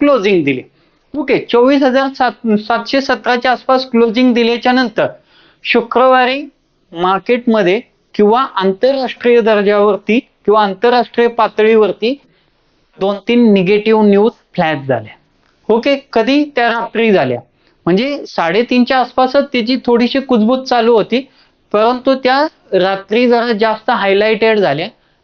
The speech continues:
त्या हायलाइट झाल्यामुळे आंतरराष्ट्रीय मार्केट मोठ्या प्रमाणावरती निगेटिव्ह मध्ये गेले. मोठ्या प्रमाणावरती म्हणजे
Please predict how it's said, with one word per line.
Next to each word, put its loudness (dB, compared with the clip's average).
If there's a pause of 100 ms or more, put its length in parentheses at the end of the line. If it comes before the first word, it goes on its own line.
(120)
त्या 0
हायलाइट 0
झाल्यामुळे 0 (420)
आंतरराष्ट्रीय 0
मार्केट 0
मोठ्या 0
प्रमाणावरती -2 (380)
निगेटिव्ह 0
मध्ये 0
गेले. -2 (600)
मोठ्या 0
प्रमाणावरती 0
म्हणजे 2